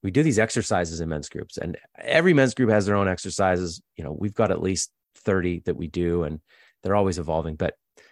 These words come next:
um, one of the ones that we had to do early on was everybody stood up and we walked around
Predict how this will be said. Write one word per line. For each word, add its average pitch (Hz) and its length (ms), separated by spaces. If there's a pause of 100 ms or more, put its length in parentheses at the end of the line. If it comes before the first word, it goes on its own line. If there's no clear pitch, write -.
(240)
um, 82 380 (220)
one 98 140
of 104 60
the 95 60
ones 90 160
that - 100
we 87 80
had 87 140
to - 60
do 85 160
early 80 220
on 90 280
was 82 280 (440)
everybody 113 220
stood 117 280
up 107 140
and 92 60
we 90 80
walked 101 280
around 87 340